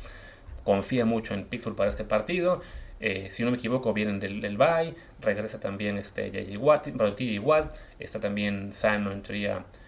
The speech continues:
Kenny Pickett. Bueno, él confía en que va a ser el equipo de Pittsburgh el que gane. Yo francamente ya no les tengo mucha fe a los Steelers,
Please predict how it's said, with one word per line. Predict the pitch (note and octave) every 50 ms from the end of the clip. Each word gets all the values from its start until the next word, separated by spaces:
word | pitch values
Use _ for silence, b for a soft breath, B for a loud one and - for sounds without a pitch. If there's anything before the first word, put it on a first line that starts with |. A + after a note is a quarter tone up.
| B B -
Kenny | - G#2 G2 G2+
Pickett. | - F3+ F3 F3 - D3+ C#3 C3 - - - -
Bueno, | - F#3+ A3 A3 G#3 - - - - - - - - - - - - - -
él | F3 G3 G3+ G3+ F#3+ - - - -
confía | - G#2+ G2+ G2 - - D3+ D#3+ D3+ D#3 D#3 - -
en | A2+ G#2 G2+
que | - - G2+
va | A2 A#2
a | A2+ -
ser | - - A#2 A#2 A#2 A2+ B B B B B -
el | - G2+ G2 -
equipo | - - B2+ A#2+ - A#2
de | G2+ G2+
Pittsburgh | G2+ - D3+ D3 C#3+ C#3 C3+ - -
el | A2+ G#2+ G#2+
que | - A2 A#2+
gane. | D3+ E3 F3+ F#3 F#3+ G3 G3 B B B B B B B B - -
Yo | - B2
francamente | A2+ - A2 G#2+ G#2 - G2 A2+ B2 B2 A#2 B2+ B2 - - G2+
ya | - G#2+ G#2
no | G#2 G2
les | - - -
tengo | - G#2 G2+ G2
mucha | G2 G2+ - - G2
fe | - A2
a | G#2
los | G2+ -
Steelers, | - - G3 F#3+ F#3 F3+ - -